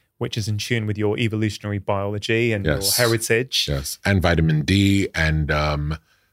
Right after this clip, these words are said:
Speaker 2: uh, the ultraviolet. It, he, I got all the benefits of being in the sun in addition to getting on the, on the, um, on the right schedule.
Speaker 1: Yeah. And did he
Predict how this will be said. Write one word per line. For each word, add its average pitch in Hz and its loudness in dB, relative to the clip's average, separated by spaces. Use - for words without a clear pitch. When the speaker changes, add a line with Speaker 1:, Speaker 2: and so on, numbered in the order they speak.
Speaker 2:
uh, 73 -8
the - -16
ultraviolet. 82 2
It, 110 0
he, - 0
I 101 2
got 95 2
all 107 6
the 95 6
benefits 85 0
of 76 0
being 85 4
in 80 4
the 80 4
sun 85 0
in 90 0
addition 85 4
to 82 6
getting 85 4
on 78 4
the, 76 -2
on 80 2
the, 76 0
um, 73 -6
on 82 2
the 80 2
right 78 2
schedule. - 0
Speaker 1:
Yeah. 98 -4
And 127 0
did 131 0
he 131 -4